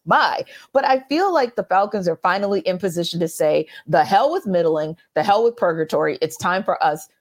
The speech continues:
to step up, and we're gonna be bold, and we're gonna do that." And I think a lot of that even speaks to where Raheem Morris comes from. He comes from the team that created the blueprint of F them picks. We're gonna do what we gotta do because we want a championship, and oh my,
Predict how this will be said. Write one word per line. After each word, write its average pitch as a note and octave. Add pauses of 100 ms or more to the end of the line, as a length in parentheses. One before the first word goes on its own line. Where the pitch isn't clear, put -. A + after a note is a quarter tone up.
to -
step E3+
up, D#3
and D3+
we're F3
gonna F#3+
be E3+
bold, D#3
and D3
we're D3+
gonna D3
do G#3+
that." D3+ (340)
And F3+
I F3+ (140)
think D#4
a F3+
lot F3
of F#3+
that E3+
even E3+
speaks F3+
to F#3+
where E3+
Raheem E3+
Morris D#3+
comes G#3
from. E3+ (180)
He F4
comes G4+
from C#4+
the C4+
team D4+
that C4+
created C4+
the B3
blueprint B3
of F3+ (640)
F -
them G3+
picks. - (320)
We're C#4+
gonna D#4
do A#3
what C4
we D4+
gotta E4+
do G3 (160)
because G3
we C4
want B3+
a -
championship, G3+
and F3+
oh G#3
my, F3